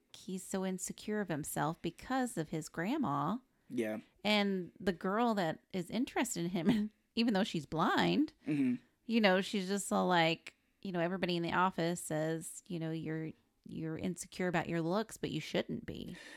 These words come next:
Speaker 2: Bec-, yeah, because he, in both versions, has a hair lip. Or
Speaker 1: Mm-hmm.
Speaker 2: cleft palate, as they say.
Speaker 1: Yeah, which, I mean, God. So what?
Speaker 2: I, I would be self-conscious about it.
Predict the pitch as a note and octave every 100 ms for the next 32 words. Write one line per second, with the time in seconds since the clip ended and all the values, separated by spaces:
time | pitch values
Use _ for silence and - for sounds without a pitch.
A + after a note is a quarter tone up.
0 | - C#3+ - D3+ C3+ A#2+ C3+ C#3+ C3 B2
1 | B2 C3 C#3+ C#3 B2 A#2 A#2 A#2 G#2 G#2
2 | C#3+ A#2+ G2+ F2+ _ _ - F#3+ F#3 B2
3 | A#2+ D3 D3+ B2+ - - A2+ G2+ G2 A#2
4 | A2+ - A2+ A#2 - _ _ - F#3 D#3+
5 | E3 G#3+ - - A3 A3+ A3 A3 E3+ -
6 | _ _ _ _ _ _ _ _ - C4
7 | C4 - _ _ _ _ _ _ _ -
8 | - - - - G2 G#3+ F3 B2 A#2 G#2
9 | F#2 - - - A#2+ - A2+ A#2 A#2 G#2
10 | G#2 A2 A2+